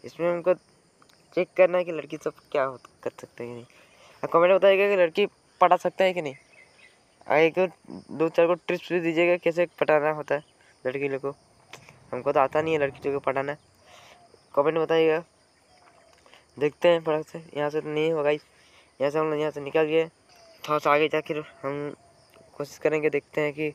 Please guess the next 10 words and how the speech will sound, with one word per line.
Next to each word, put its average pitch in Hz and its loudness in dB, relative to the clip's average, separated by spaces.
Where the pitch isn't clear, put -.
वहाँ 156 0
पर 160 0
हो 156 0
जाए 147 2
try। 151 2
ये 131 -4
सब, 135 -4
सब - -8
लड़का 135 -2
है, 147 -2